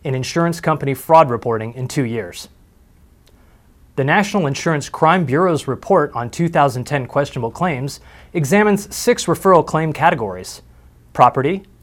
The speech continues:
casualty, commercial, workers' compensation, vehicle, and a miscellaneous category. Questionable claims are those claims that Bureau member insurance companies refer to N I C B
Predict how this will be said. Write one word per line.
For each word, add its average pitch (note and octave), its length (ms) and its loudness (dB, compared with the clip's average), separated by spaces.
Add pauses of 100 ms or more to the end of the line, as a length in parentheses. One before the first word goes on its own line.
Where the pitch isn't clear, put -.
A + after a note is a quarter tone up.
(260)
casualty, C#3 640 -2 (320)
commercial, C#3 600 -2 (420)
workers' G3+ 300 2
compensation, D#3 760 -2 (360)
vehicle, C#3+ 560 0 (220)
and F3+ 140 0
a F#3 40 2
miscellaneous F#3 600 2
category. G2+ 520 -2 (1040)
Questionable G3+ 480 4
claims B2+ 500 -4
are D#3 120 2
those A#3+ 260 2
claims F3 420 -2
that B2+ 220 -2
Bureau F#3 300 4
member D#3 320 0
insurance G#3 380 -4
companies A#2 480 -8
refer D3+ 460 0
to C#3+ 380 0
N E3 120 -2
I E3 100 2
C E3 240 -2
B B2+ 360 -2